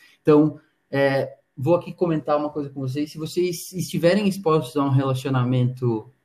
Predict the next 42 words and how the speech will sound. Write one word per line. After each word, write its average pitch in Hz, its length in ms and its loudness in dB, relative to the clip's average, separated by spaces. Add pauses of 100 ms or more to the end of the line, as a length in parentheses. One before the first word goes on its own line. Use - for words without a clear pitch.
(440)
à 123 120 -2
distância, 160 720 -2 (1080)
vale 175 440 2
a 196 60 4
pena 156 600 0 (220)
receber 143 360 -2
o 143 60 2
beijo 131 260 0
de 127 120 2
novo. 113 340 -2
É 135 80 0
muito 143 400 4
gostoso 135 540 2
depois 131 520 -2 (300)
de 139 40 0
um 139 60 2
tempo 131 260 0
que - 100 -10
você 143 240 -2
conseguiu 143 440 0
ficar 143 300 -4
firme 185 400 0
ali 151 180 6
com 151 140 0
o 143 60 2
seu 139 160 -4
combinado 135 480 -2
que - 60 -12
você 143 80 -6
tinha 127 180 -4
feito 131 200 -6
com 127 100 -6
a - 20 -2
sua 127 160 -4
parceira, 143 420 2
de, 127 240 2 (260)
é, 127 240 6
não 147 220 4
sair 151 380 4
do 147 100 4
relacionamento, 135 840 2
não 147 400 4